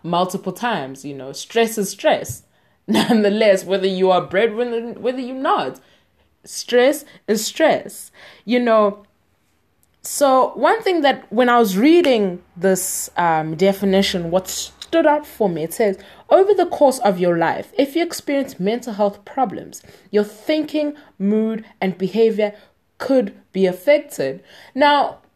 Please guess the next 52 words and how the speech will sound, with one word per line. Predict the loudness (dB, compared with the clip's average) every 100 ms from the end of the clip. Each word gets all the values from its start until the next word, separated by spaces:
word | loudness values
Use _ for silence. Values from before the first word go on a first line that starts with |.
| _
most | 2 4 4
of | 2
the | 2
time, | 0 -2 2 0 0 -6 _ _ -6
you | -4 -4
find | 0 2 2 0
that | -2
people | 0 -2 2 2
will |
be | 2
like, | 4 4 4 0 -14 _
"Oh, | -2 0 0
no, | -2 -2
I | -2 -4
just | -2
like | -4
to | -4
sit | -10 -6
indoors," | -6 0 4 6 6 4 4
or, | 4 2 0 -12 -20 -20 _
um, | 2 4 2 2
or | 4 4
you | 2
get | 2 2
this | -2
whole | 2 0
thing | 2 -2 0
of | 0 2 0 -4
people | -10 -10 -2
be | -2
like, | -2
"What's | -8 -6
going | -6 -4 -6
on? | -4 -2 0 -2 -2
You | -4
just, | -2 -4 -4 -18 -20 _
you're | -2
not | 0 -2
the | -8
same, | 2 6 8 6 2
you |
don't | 0 0
come | -2 2
out | 2 2
anymore," | 0 0 2 4
and | 2
you | 2
don't | 2 2
even | 2 2
know | 4
why, | 6 4 2
but | 4 4 4 2 -14